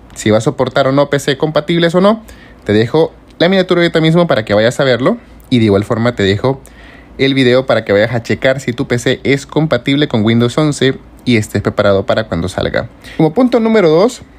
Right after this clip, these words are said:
tenemos la actualización. El despliegue de este sistema operativo será gradual o periódico.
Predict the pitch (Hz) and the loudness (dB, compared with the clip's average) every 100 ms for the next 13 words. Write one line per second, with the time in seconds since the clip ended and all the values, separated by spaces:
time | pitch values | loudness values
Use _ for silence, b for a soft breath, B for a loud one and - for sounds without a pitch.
0 | - - 123 127 156 160 131 135 131 117 | -14 -4 -2 2 0 2 0 0 -2 -2
1 | 113 - 90 - - - - - - - | -4 -4 -4 -4 -10 -20 -20 -20 -20 -20
2 | - - - - - 143 151 220 240 220 | -20 -20 -20 -8 -2 0 0 0 2 2
3 | 240 196 160 175 175 170 120 110 151 170 | 0 0 0 0 0 0 0 0 0 0
4 | 151 120 123 120 104 110 143 202 B B | 0 0 0 0 2 2 0 -4 B B
5 | B B - 165 160 165 147 - - | B B -4 -2 0 2 0 -4 -12